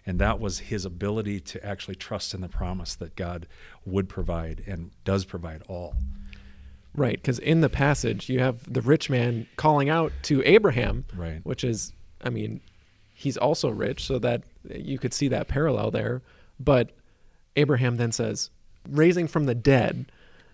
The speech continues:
Speaker 2: is not gonna convince your, your brothers that, of how to live correctly." It's, it's not about shaming them into, "Look at this, like, you're, you're gonna die if you, you don't
Speaker 1: Right.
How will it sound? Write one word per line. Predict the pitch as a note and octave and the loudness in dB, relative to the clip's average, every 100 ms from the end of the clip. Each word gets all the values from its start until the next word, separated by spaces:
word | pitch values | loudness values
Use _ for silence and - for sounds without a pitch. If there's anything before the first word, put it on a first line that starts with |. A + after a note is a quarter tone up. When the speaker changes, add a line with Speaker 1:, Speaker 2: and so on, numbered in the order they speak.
| - - - | -20 -8 -2
Speaker 2:
is | B2 | 2
not | C#3 C#3 | 4 4
gonna | C#3+ B2 | 2 0
convince | C#3 A#2+ B2 A#2 - - - - | -2 0 0 0 -6 -10 -18 -6
your, | B2+ B2 | 2 2
your | B2 B2 | 4 2
brothers | A#2+ B2 A2+ A2+ - - - - - - | 4 4 4 0 -4 -8 -16 -20 -20 -2
that, | B2+ A2 - - _ - - _ _ | 0 0 -4 -16 _ -20 -20 _ _
of | B2+ A#2 | -2 2
how | B2+ | 2
to | B2 | 2
live | A#2 A2 - _ | 0 -2 -6 _
correctly." | - C#3 D3+ - A#2 | -2 0 0 -2 -2
It's, | A#2+ - - | -2 -4 -4
it's | B2+ - | -4 -2
not | C#3 C3 - - _ _ _ - - - | 0 -2 -4 -12 _ _ _ -20 -20 -4
about | B2+ A#2 - | 0 0 0
shaming | - C#3+ D3+ D3+ A#2 | 0 4 4 4 2
them | A2 G#2+ | 0 -2
into, | G#2+ A2+ A2+ B2+ - - - - | -4 -2 -2 -4 -8 -16 -20 -10
"Look | D3 F3 E3 | 0 2 0
at | - | 0
this, | F3+ A#2+ - | 0 0 0
like, | B2 - | -2 -4
you're, | C#3 D#3+ D3+ | 2 2 4
you're | C#3+ C#3 | 2 0
gonna | B2+ | 0
die | A#2 C3 C3 | 2 2 2
if | A#2 - | 0 2
you, | A#2+ | 2
you | A#2 B2+ A2+ | 2 0 0
don't | A#2+ A2 - | 0 -2 -6
Speaker 1:
Right. | G2 E2+ E2 | -6 -4 -4